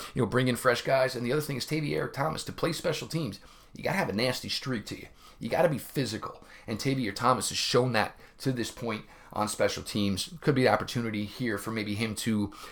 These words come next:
supplant a Ter-, Terrence Mitchell and eat into some of that veteran's playing time. A J Green, we've spoken about before. You know, A J Green here is another one of these cornerbacks, six-foot-one, long arms, didn't test very well, pretty similar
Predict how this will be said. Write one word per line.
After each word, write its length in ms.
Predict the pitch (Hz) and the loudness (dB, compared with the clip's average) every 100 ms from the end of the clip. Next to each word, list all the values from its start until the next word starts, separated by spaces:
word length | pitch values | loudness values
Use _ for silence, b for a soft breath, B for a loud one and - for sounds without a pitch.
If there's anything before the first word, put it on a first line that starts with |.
| B | B
supplant 480 | 120 - 113 110 | -2 0 2 2
a 40 | 90 | 2
Ter-, 240 | - 110 | 0 -2
Terrence 380 | - 127 107 - | 0 0 0 -2
Mitchell 440 | 127 117 101 92 B B B | -4 -2 -4 -6 B B B
and 160 | 107 - | -4 -2
eat 200 | 127 123 - | -2 -2 -2
into 240 | 104 110 | 0 2
some 160 | 123 104 | 2 4
of 60 | |
that 180 | 104 101 | 4 4
veteran's 280 | 98 87 87 | 4 2 0
playing 340 | 101 95 82 | 0 2 0
time. 200 | - 69 - - - - - - - - - B B B B | -4 -6 -8 -20 -20 -16 -16 -18 -20 -20 -20 B B B B
A 140 | 127 131 | 4 6
J 160 | 143 | 4
Green, 340 | 117 123 120 113 | 4 4 4 2
we've 120 | 104 | 2
spoken 320 | - 110 117 | 4 4 4
about 180 | 104 92 | 0 -2
before. 380 | - 107 98 98 | -4 0 2 2
You 100 | 101 | 2
know, 60 | |
A 100 | 104 | 0
J 160 | 113 127 | 0 0
Green 220 | 117 104 | 0 0
here 160 | 113 104 | 2 2
is 60 | |
another 200 | 107 107 | 2 0
one 80 | 104 | 0
of 80 | 101 | 0
these 120 | 98 | -2
cornerbacks, 540 | - 107 92 90 - | -6 -8 -2 -2 -2
six-foot-one, 840 | - - - - 127 117 104 101 98 B B B | -8 -8 -8 -4 -4 -2 0 2 0 B B B
long 320 | 113 113 113 | 6 8 8
arms, 540 | - 95 104 104 101 - B B | 6 4 6 4 0 -8 B B
didn't 360 | 196 160 - - | 0 0 -4 -4
test 360 | - 123 - | 2 4 2
very 240 | 120 117 110 | 4 4 6
well, 220 | 110 104 | 6 6
pretty 280 | - - 302 | 4 4 6
similar 640 | - - 135 131 117 - | 6 4 4 4 2 0